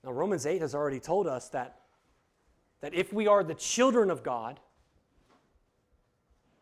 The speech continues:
then we are fellow heirs with God. We're heirs with God. We're heirs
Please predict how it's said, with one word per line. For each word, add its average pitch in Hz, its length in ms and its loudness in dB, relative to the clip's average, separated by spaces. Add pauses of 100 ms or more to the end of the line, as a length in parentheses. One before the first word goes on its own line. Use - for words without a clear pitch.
(300)
then 190 180 2
we 220 140 4
are 175 320 6 (440)
fellow 190 540 2 (200)
heirs 196 840 2 (100)
with 127 220 -10
God. - 160 -10 (2750)
We're 190 260 0
heirs 202 600 2
with 185 280 2 (220)
God. 165 240 4
We're 190 160 -2
heirs 220 240 4